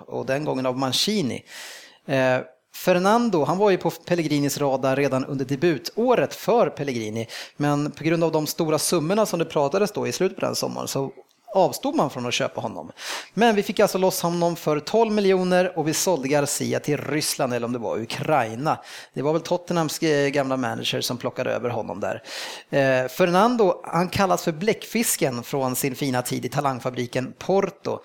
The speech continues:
Och han är en spelare som städar framför backlinjen och låter de andra mittfältarna ta hand om det offensiva spelet. En rollspelare helt enkelt, och precis det som vi behövde då i City. Ja, han har varierat i kvalitet.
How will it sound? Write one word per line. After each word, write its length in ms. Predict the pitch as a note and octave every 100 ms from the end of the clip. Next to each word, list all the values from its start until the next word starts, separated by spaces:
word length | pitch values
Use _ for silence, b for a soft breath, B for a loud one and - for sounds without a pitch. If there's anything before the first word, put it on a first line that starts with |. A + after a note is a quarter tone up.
| B B B B _
Och 120 | C3 D3
han 180 | F#3+
är 60 | G#3
en 80 | G3
spelare 540 | - F#3+ F3 F3+ F3+
som 320 | - F3 E3 -
städar 420 | - G#3+ F#3 G#3
framför 240 | A#3 G3+
backlinjen 600 | G3+ G3+ G3+ G3+ G3 G3
och 240 | - A3 G#3+
låter 260 | G3 F#3+
de 100 | F#3+
andra 220 | G3 D#3 F3
mittfältarna 600 | F#3 - D3+ C#3 D3 C#3+
ta 140 | C#3+
hand 260 | C3 D3+ C#3+
om 60 |
det 80 | D3
offensiva 520 | A#2+ - C3 C3+ B2
spelet. 400 | B2 B2 A#2 - B B B B -
En 120 | F#3
rollspelare 840 | A#3+ B3 C3+ - C#4 D4+ E3+ A#2+ G#2+
helt 260 | C3 -
enkelt, 380 | A#2 A2+ G2+ -
och 180 | - F3
precis 540 | F#3 F3+ - B3+ D#3+ -
det 200 | C#3+ B2+
som 160 | C3
vi 100 | B2+
behövde 460 | C3+ C#3 A3+ D4+ D#3
då 160 | A#2+
i 40 | F#2+
City. 360 | - - G#2+ - B B B B B B B B _ -
Ja, 400 | D3 G3 A#3 -
han 220 | - G3
har 160 | E3+ G#3
varierat 480 | F#3+ F#3 D#3 D3 C#3+
i 40 |
kvalitet. 540 | - C#3 B2 A#2+ B2+